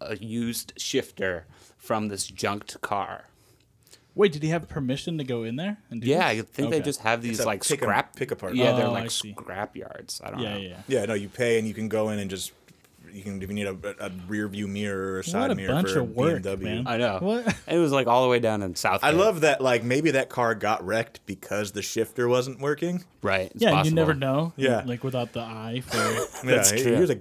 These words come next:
Speaker 3: nice piece of shit.
Speaker 1: <laughs> That's true. Anyways, um, so yeah, so we got a new shifter. We're a new youth shifter, and we're like, "All right, let's, um,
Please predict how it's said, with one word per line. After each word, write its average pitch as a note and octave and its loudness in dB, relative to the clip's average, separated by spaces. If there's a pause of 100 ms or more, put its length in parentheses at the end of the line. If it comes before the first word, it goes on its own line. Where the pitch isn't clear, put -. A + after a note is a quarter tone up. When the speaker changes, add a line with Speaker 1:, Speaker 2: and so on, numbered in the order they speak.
Speaker 3:
nice G#2 -2
piece G2+ -8
of F2+ -6
shit. - -4 (460)
Speaker 1:
<laughs> - -20 (220)
That's - -12
true. E2 -8 (420)
Anyways, G#2 2
um, G2 -2 (600)
so - -2
yeah, B2+ 6
so A2+ -6
we A#2 0
got A#2 4
a A2+ 0
new A#2 0
shifter. D3 0 (100)
We're G#2 -2
a G2 -2
new G2+ 0
youth G#2+ 0
shifter, A2 -2
and G2 0
we're F#2+ -2
like, F#2 -2
"All G2+ -2
right, G#2 2
let's, G2 -8
um, F#2+ -4